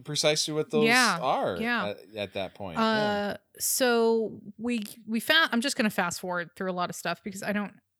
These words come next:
Speaker 2: uh, you know, they just kinda knew something was a little bit off about their kid. And, and by high school, it was really apparent because he just was not, um, engaging in the same acti-,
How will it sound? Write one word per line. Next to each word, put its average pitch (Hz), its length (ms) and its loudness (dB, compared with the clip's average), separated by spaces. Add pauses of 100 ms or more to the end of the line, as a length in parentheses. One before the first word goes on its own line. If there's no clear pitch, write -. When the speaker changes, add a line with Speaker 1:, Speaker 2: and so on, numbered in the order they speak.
(160)
Speaker 2:
uh, - 60 -16 (140)
you 220 220 -4
know, 180 240 -4
they 220 120 2
just 233 200 -2
kinda 269 200 2
knew 220 120 4
something 202 340 -2
was 180 140 -4
a 190 60 -2
little 180 200 -6
bit - 140 -8
off 180 300 -4
about - 240 -8
their - 100 -12
kid. 180 360 -8
And, 180 320 -8 (180)
and 180 260 -8
by 180 140 -4
high 190 200 -4
school, 185 340 -6
it 175 40 -8
was 180 140 -10
really 180 240 -8
apparent 175 580 -10
because 175 320 -12
he 185 80 -10
just - 280 -14
was 190 160 -14
not, 180 480 -6 (1040)
um, 170 600 -10 (640)
engaging 226 540 2
in 208 60 0
the 196 80 0
same 190 240 -2
acti-, 170 320 -4